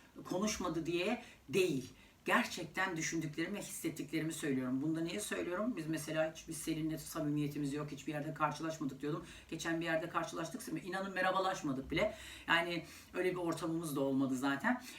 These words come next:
Ee, kesinlikle mesela selamlaşmadık ya da o bana, e, selam vermedi diye kalkıp da fikirlerimden vazgeçecek değilim. Yine fikirlerimin arkasındayım. Yani bu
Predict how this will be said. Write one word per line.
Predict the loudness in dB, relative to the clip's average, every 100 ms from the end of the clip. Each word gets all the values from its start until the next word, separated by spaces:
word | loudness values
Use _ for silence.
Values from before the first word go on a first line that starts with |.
| -14 -4
Ee, | -2 -2
kesinlikle | -4 -6 -4 -2 -2 -4 -2 0 -2 -4
mesela | -6 0 2 2
selamlaşmadık | 2 2 2 2 0 0 -2 -2 -2
ya | 0
da | 0
o | 0
bana, | 2 0 -2 -2
e, | -2
selam | -2 2 4 4
vermedi | 2 2 -2 -2
diye | 0 -2 -6 0
kalkıp | 4 4 2 -4
da | -6
fikirlerimden | -8 -8 -4 0 0 2 2 4
vazgeçecek | 2 2 -2 -2 -4 -2
değilim. | -2 -2 -6 -12 -8
Yine | -6 -6
fikirlerimin | -6 -4 -2 0 0
arkasındayım. | 0 0 -2 -6 -2 0 0 0 -6 0
Yani | 2 4 2
bu | 2 0